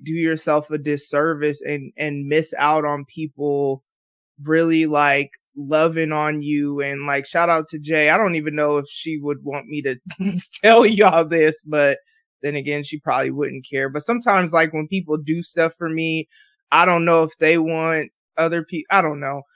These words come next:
But anyways, I don't care. She be all right. <laughs> Shout out to her. She sent us DoorDash today. So she DoorDashed us some food, and, like, it was Mexican food, which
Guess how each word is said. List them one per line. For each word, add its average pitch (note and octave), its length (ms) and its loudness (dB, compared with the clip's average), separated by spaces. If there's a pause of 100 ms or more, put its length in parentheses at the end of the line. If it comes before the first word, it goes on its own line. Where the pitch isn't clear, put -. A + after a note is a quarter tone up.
(140)
But G3 100 0
anyways, E3 480 2
I D3 120 2
don't D3+ 180 -6
care. C3+ 420 -6
She - 180 -14
be D3 160 -4
all C3+ 80 0
right. C#3 360 -2
<laughs> - 20 -20
Shout F#3+ 380 2
out F#3+ 240 4
to D#3+ 160 -2
her. D#3+ 380 0
She E3+ 460 -10 (380)
sent E3 280 -4
us E3 220 -2
DoorDash D3+ 840 0
today. C#3 360 -2
So C#3 140 -12
she D#3 240 -14
DoorDashed D3 840 -2 (100)
us D3 300 -4
some C#3 160 -10 (140)
food, E3 580 -6 (560)
and, C#3+ 640 -4 (140)
like, C#3+ 240 -6
it C#3+ 80 -8
was C#3+ 180 -6
Mexican E3 640 -2
food, D#3+ 440 0
which D3+ 360 -2